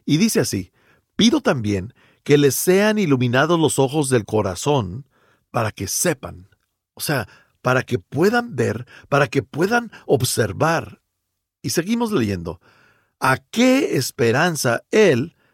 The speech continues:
los ha llamado?". ¿Qué quiere decir Pablo con esto?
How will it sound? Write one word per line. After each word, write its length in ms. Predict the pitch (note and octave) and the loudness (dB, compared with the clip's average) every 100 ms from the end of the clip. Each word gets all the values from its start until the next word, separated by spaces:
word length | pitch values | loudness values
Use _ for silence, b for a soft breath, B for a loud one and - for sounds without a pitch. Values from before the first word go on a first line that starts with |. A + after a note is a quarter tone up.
| _ | _
los 280 | - G#2+ A2 | -2 -2 0
ha 60 | G#2 | 0
llamado?". 500 | G2+ F2+ F2 D#2+ - _ _ _ _ _ _ | 0 -2 -6 -8 -18 _ _ _ _ _ _
¿Qué 160 | G#3 - | -6 0
quiere 240 | C4+ C4 | 2 2
decir 320 | G#3 - D3 | 2 0 -2
Pablo 320 | - B2 C3 | -2 -4 -4
con 180 | - C#3+ | -6 -4
esto? 400 | F#3+ G3 - E2+ | -4 -6 -10 -14